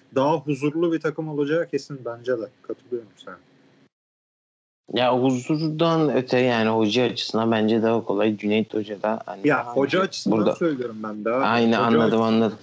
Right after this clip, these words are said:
Speaker 1: daha
Speaker 2: Anladım,
Speaker 1: kolay.
Speaker 2: anladım. Ee, daha kolay yönetecektir.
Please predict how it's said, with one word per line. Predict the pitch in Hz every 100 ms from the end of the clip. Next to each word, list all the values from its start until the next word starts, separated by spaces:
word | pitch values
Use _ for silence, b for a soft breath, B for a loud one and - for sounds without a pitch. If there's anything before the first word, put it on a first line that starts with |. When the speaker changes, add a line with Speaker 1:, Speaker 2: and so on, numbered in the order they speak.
| - -
Speaker 1:
daha | 117
Speaker 2:
Anladım, | 101 107 107 107
Speaker 1:
kolay. | 107
Speaker 2:
anladım. | 98 101 92 95 - 95 _ _ _ _ -
Ee, | 95 98 101 101 98 98 95
daha | 101 104 104
kolay | 120 110 110
yönetecektir. | 98 98 95 - 95 - - - - -